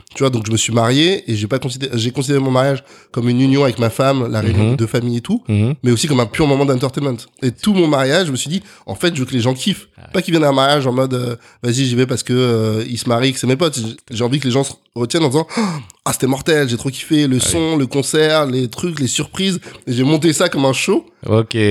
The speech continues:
Speaker 1: Parce que moi, je considère qu'effectivement, toutes les occasions que t'as de, de, de divertir les gens, ou de, de leur changer les idées, de, d'amener un peu de légèreté dans un monde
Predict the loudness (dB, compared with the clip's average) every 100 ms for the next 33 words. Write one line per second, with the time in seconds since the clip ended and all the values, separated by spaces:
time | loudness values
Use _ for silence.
0 | 4 2 0 2 2 0 -4 -4 -4 -4
1 | -8 -6 0 2 2 -2 -6 -2 0 0
2 | -2 -2 -2 0 2 2 0 -2 -4 -6
3 | -6 -6 -2 -2 -2 -4 -2 0 0 -2
4 | -8 -20 _ _ -12 -2 -2 0 0 0
5 | 0 2 2 0 2 2 2 2 0 0
6 | 0 -2 -2 -2 -2 -2 -4 -2 0 2
7 | 0 -2